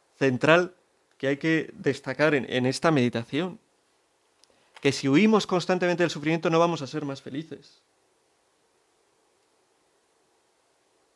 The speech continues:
De igual modo que la humillación previa hace más sobria nuestra alegría,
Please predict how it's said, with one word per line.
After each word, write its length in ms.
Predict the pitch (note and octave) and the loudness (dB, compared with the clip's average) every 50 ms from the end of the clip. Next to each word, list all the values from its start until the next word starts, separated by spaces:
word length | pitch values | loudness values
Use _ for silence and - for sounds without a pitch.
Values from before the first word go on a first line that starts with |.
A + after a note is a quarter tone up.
| _ _ _ _ _ _ _ _ _ _ _ _ _ _ _ _ - _ _ _ _ _ _ _ _ _ - | _ _ _ _ _ _ _ _ _ _ _ _ _ _ _ _ -20 _ _ _ _ _ _ _ _ _ -8
De 160 | - C#3 D3 | -2 0 2
igual 240 | C#3+ C#3 F3 F#3 G3+ | 4 4 4 4 4
modo 480 | G3+ G#3 G#3 G3 G3+ G3 F#3+ - - - | 2 2 2 2 2 2 0 -4 -8 -6
que 140 | - D#3 | -4 -2
la 100 | D3 C#3+ | -2 -2
humillación 680 | C3+ C3+ C#3 C3+ B2+ B2+ B2 - - D3 D#3 D#3 D3 C3+ | -2 -2 -4 -6 -4 -6 -6 -6 -4 -2 -2 -2 -2 -4
previa 440 | - D3+ D#3+ D#3+ D3 C3 A#2 A#2 - - | -4 -4 -2 -2 -2 -2 -4 -6 -6 -8
hace 220 | - D3 - D#3+ | -8 -8 -6 -6
más 180 | D#3 D#3 C#3+ C#3 | -6 -6 -6 -8
sobria 360 | - - E3 D#3+ C#3+ C3 B2 | -6 -4 -2 -2 -2 -2 -4
nuestra 300 | A#2+ A#2 A#2+ - - C3 | -6 -8 -10 -10 -10 -10
alegría, 480 | B2 A#2+ A#2+ B2 C#3 D3+ D#3 D#3 E3 | -8 -8 -8 -6 -4 -4 -4 -4 -6